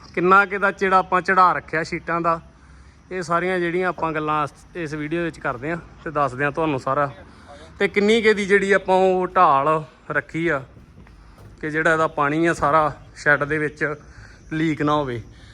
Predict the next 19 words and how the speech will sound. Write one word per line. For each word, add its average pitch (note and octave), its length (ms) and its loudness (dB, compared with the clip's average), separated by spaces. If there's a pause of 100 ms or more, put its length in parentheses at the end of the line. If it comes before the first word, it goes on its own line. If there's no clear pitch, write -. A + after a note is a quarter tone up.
(200)
ਜਿਵੇਂ F#3 180 2
ਨਾ C4+ 60 0
ਆਪਾਂ C4+ 180 -2
ਢਾਲ A3+ 260 2
ਕਈ F3+ 180 -4
ਵਾਰੀ F#3+ 240 -2
ਘੱਟ G3+ 180 -2
ਰੱਖ D#3+ 240 -6
ਦਿੰਦੇ F3+ 240 -4
ਹਾਂ G3+ 60 -2
ਤੇ G#3 80 -4
ਹੁੰਦਾ G3 300 0
ਕੀ F3+ 180 0
ਆ G3 80 6
ਕਿ G#3+ 200 0 (320)
ਇਹਨਾਂ G#3 200 4
ਜੋੜਾਂ E3 300 2
ਤੋਂ D#3+ 200 -2 (420)
ਪਾਣੀ D#3+ 400 2